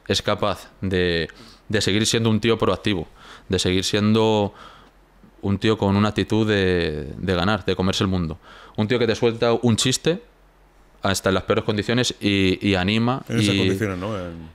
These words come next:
Speaker 1: y, y hace que la posite-, la positividad de, de todo el grupo, eh, se engrandezca, ¿no? Pues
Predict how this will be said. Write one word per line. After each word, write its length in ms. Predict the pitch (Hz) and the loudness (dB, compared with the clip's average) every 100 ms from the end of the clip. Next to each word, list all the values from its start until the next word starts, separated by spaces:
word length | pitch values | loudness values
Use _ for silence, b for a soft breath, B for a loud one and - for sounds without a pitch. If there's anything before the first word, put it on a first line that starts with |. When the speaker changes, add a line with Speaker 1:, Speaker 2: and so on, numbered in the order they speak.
| - | -10
Speaker 1:
y, 760 | 98 101 98 92 90 87 80 - 98 | -2 0 2 2 2 0 -2 -2 -2
y 60 | |
hace 240 | 104 120 110 | 0 -2 -2
que 420 | 110 104 98 92 | 0 2 2 2
la 140 | 95 | 0
posite-, 380 | 92 90 90 95 | 0 -2 -2 -4
la 260 | - 95 90 | -2 0 0
positividad 520 | 92 90 92 90 98 | -2 -4 -2 0 0
de, 420 | 104 104 104 104 101 | 0 0 0 0 0
de 120 | 101 | 0
todo 180 | 104 101 | 2 2
el 80 | |
grupo, 500 | 101 110 110 131 151 165 _ - | 2 2 0 -2 -4 -10 _ -6
eh, 640 | 101 95 90 87 80 78 | 0 2 2 0 -2 -4
se 100 | - | -4
engrandezca, 540 | 92 87 90 104 - | -2 -2 -2 -4 -2
¿no? 160 | 90 131 | -4 -4
Pues 300 | - 90 87 | 0 0 0